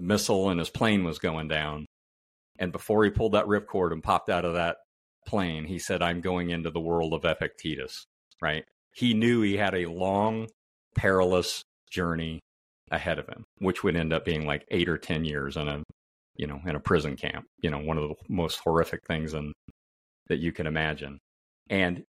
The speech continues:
he chose his response. And he said, "I'm going into this world."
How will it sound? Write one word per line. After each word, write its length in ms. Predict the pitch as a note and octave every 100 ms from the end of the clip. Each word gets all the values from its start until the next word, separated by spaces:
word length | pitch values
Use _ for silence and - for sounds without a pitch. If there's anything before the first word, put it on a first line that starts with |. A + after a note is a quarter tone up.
| _
he 420 | - - C3+ D3 -
chose 640 | - B2 A#2+ G2+ F2+ E2
his 400 | - A2 G2 E2
response. 760 | E2 D#2 - F2 D#2 - - - - _ _ _ -
And 120 | E2+
he 120 | F#2+
said, 400 | - G2+ F2 E2 - -
"I'm 260 | G2 A2
going 320 | G#2+ A2+ A#2 A#2
into 220 | A2+ A2+
this 240 | A2 -
world." 500 | G2+ G2+ E2+ D2+ D#2